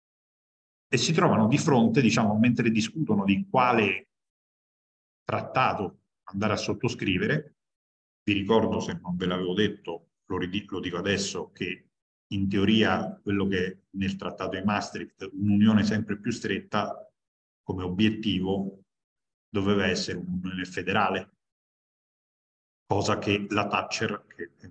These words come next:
diciamo, la Thatcher, il governo inglese, rifiutava come, come, come definizione, e quindi che poi riuscì a imporre agli altri undici,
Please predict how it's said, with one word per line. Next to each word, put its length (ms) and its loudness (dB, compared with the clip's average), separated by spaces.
diciamo, 500 -12
la 800 -14
Thatcher, 380 -10
il 80 -2
governo 300 6
inglese, 500 4
rifiutava 500 2
come, 480 -8
come, 460 -8
come 180 -8
definizione, 760 -8
e 100 -8
quindi 220 4
che 160 0
poi 100 0
riuscì 240 -2
a 60 2
imporre 320 0
agli 140 -2
altri 260 -4
undici, 500 -10